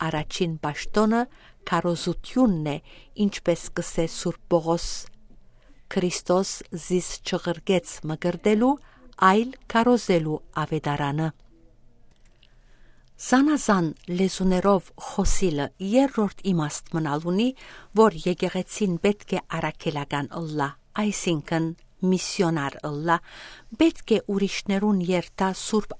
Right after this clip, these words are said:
Ավետարանը քարոզելու համար։ Այսպես ըրավ Սուրբ Գրիգոր Լուսավորիչ, Կեսարիայեն Հայաստան եկավ քրիստոնյա հավատքը քարոզելու համար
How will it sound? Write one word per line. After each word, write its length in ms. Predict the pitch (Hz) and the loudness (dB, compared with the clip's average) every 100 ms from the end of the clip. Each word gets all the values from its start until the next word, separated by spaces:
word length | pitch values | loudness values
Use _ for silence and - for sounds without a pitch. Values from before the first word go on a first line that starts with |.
| 185 | -2
Ավետարանը 580 | 180 175 165 160 160 170 | -2 -2 -2 -2 -2 -4
քարոզելու 640 | - 170 165 - 175 170 165 | -4 -4 -4 0 0 0 0
համար։ 340 | 165 160 - - - - - - - - - - 262 | 2 2 0 -14 -20 -20 -20 -20 -20 -20 -20 0 0
Այսպես 340 | 285 - 262 240 | 2 2 2 2
ըրավ 200 | 233 262 - | -2 -2 -4
Սուրբ 280 | 202 - - | -4 -6 -6
Գրիգոր 440 | 180 - 170 160 156 | -6 -4 -6 -4 -6
Լուսավորիչ, 600 | - 156 185 233 262 - - - - - - - | -2 0 2 4 4 0 -12 -14 -20 -20 -20 -14
Կեսարիայեն 920 | 175 170 196 - 185 180 180 175 202 196 - | -2 4 4 4 0 0 0 2 2 0 0
Հայաստան 600 | 170 156 - - 185 165 | 0 0 -2 -2 0 0
եկավ 360 | 156 - 175 - - | -2 -2 -4 -4 -8
քրիստոնյա 580 | 190 185 - 175 175 185 | -4 -2 -2 -2 -2 -4
հավատքը 460 | - 180 220 - 165 - | 0 2 0 -2 -10 -8
քարոզելու 500 | 156 147 - 156 185 | -8 -8 -4 -2 -2
համար 300 | 208 220 262 | 0 2 2